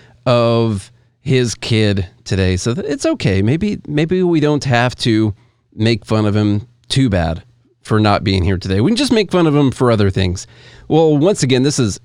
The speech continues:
Good Morning Liberty. We talk about life, liberty, and the pursuit of meaning every single day of the week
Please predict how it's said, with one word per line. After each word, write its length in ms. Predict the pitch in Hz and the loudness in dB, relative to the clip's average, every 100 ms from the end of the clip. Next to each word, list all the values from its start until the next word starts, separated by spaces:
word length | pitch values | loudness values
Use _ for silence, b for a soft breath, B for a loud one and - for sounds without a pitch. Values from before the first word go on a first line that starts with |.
| 117 | -6
Good 140 | 233 | -2
Morning 260 | 233 196 160 | 2 2 4
Liberty. 280 | 139 135 131 | 2 2 2
We 100 | 123 | 0
talk 200 | 123 117 | 0 2
about 200 | 110 107 | 2 2
life, 300 | 151 185 135 | 0 0 -2
liberty, 280 | 139 139 135 | -2 0 0
and 100 | 113 | 0
the 60 | |
pursuit 340 | 107 - 180 - | -2 -2 -2 0
of 180 | 117 | 0
meaning 340 | 135 165 156 156 | 2 0 0 0
every 220 | 180 190 | -2 -2
single 280 | 175 170 156 | -2 0 0
day 160 | 143 147 | 0 0
of 100 | 131 | 0
the 80 | 123 | 0
week 320 | 180 185 | -2 -4